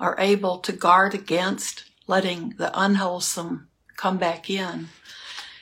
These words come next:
And so I can see my mom's defilements of that negative attitude, and of, it's, so it becomes very pessimistic,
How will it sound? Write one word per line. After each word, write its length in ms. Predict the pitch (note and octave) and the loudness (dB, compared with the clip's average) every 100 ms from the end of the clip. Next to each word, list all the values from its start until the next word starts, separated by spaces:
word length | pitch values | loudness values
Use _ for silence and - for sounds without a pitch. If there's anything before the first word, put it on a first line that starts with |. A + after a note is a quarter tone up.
| - | -2
And 140 | G#3 | 2
so 220 | G3+ A3+ G3+ | 4 6 6
I 160 | G3 | 4
can 240 | F#3+ G#3 G3+ | 2 0 0
see 580 | - - B3 B3 A#3 A#3 | 0 2 4 4 2 0
my 180 | F3+ | -2
mom's 760 | F#3 F#3 F#3 F#3+ F#3+ - - - _ - _ _ _ _ | 0 2 2 0 -2 -8 -10 -12 _ -20 _ _ _ _
defilements 1200 | - F#3+ - F#3 A3+ C4 F#3+ F3 - - - - _ - - - - - _ - | -6 -6 0 2 4 4 2 -2 -4 -4 -6 -6 _ -20 -20 -20 -20 -20 _ -2
of 180 | F#3 F3+ | -2 0
that 280 | F#3 - G3+ | 0 0 0
negative 520 | F#3+ G#3 A3+ G#3+ F#3+ | 2 4 6 4 2
attitude, 760 | - F#3 G#3 G#3 - A3 G#3+ - | 2 2 2 -2 2 2 2 0
and 180 | F#3 | -2
of, 120 | F#3 F#3 | -4 -4
it's, 180 | G#3+ G#3+ | -4 2
so 180 | B3 A3 | 6 6
it 100 | G3+ | 6
becomes 440 | A3+ A#3+ A3 G3+ | 0 2 2 2
very 300 | G#3 G3 F#3+ | 0 2 0
pessimistic, 1040 | F#3 G3 F#3 F#3+ F#3 G3 - - E3 - | 0 0 0 -4 -4 -4 -4 -6 -10 -14